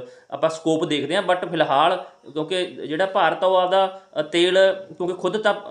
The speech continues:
ਨਹੀਂ ਹੁੰਦਾ ਪੈਦਾ ਕਰ ਸਕਦਾ ਤੇਲ, ਉਹ, ਉਹ ਮਤਲਬ ਅੱਸੀ percent ਤੇਲ ਬਾਹਰੋਂ ਲੈਂਦਾ ਹੈ।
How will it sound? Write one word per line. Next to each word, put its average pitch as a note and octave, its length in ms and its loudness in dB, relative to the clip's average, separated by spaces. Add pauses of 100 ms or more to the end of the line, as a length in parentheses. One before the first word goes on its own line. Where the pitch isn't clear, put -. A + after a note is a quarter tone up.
ਨਹੀਂ D#3+ 260 -2
ਹੁੰਦਾ D#3 400 -2 (180)
ਪੈਦਾ D3 240 4
ਕਰ D3+ 140 -2
ਸਕਦਾ D3 280 -2
ਤੇਲ, D3+ 240 -2
ਉਹ, D3+ 360 -2
ਉਹ F3 360 -2
ਮਤਲਬ E3+ 280 -4
ਅੱਸੀ F#3 300 -4
percent F#3+ 240 -2
ਤੇਲ F3+ 180 -2
ਬਾਹਰੋਂ F#3+ 300 0
ਲੈਂਦਾ A2 220 -6
ਹੈ। - 120 -20